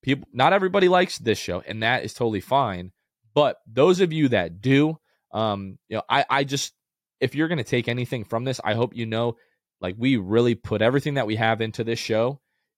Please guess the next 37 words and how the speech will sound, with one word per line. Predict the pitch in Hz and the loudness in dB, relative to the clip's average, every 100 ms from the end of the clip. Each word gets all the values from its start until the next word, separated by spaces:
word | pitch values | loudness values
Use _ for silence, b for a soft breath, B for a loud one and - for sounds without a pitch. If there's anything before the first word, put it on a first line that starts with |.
| - | -6
It's | 113 113 | -4 -2
a, | 98 - | -2 -4
a | 101 | -6
ton | - 127 | -2 -2
of | 135 - | -2 -4
fun. | 117 113 135 151 _ _ _ - | -4 -4 -4 -10 _ _ _ -8
Um, | 101 98 92 90 _ _ _ | -4 -4 -8 -16 _ _ _
we, | 82 92 120 127 98 - - | -10 -4 -2 -2 -4 -12 -8
I, | 98 - 117 | -6 -2 -2
I | |
know | 113 117 123 | 0 2 4
that | 117 78 | 2 0
this | 110 - | -2 0
show, | 120 113 113 - | 2 2 2 -2
like, | 92 | -2
everybody | 127 147 143 127 | 2 2 2 2
that | 104 | 0
works | 107 110 117 | -2 -4 -6
on | |
the | 113 | -6
show, | - 113 110 | -2 0 0
whether | 95 95 | 0 -4
it's | 90 - - _ _ _ _ _ 107 | -8 -10 -18 _ _ _ _ _ -2
Luke, | 107 - - | -2 -2 -10
whether | 92 92 92 95 | -6 -4 -4 -6
it's | 92 - | -8 -12
Kevin, | - - 107 87 76 - | -6 -2 -2 -2 -10 -12
whether | 90 90 95 | -8 -6 -6
it's | - | -8
Manny | 98 101 104 98 | -8 -4 -2 -2
that | 90 | -4
does | 98 95 | -4 -4
our | 95 | -4
social | - 101 101 | -4 -4 -4
videos, | 95 107 92 82 76 - _ _ | 0 0 0 -4 -8 -16 _ _
whether | - 101 110 107 | -6 0 2 0
it's | 98 | -2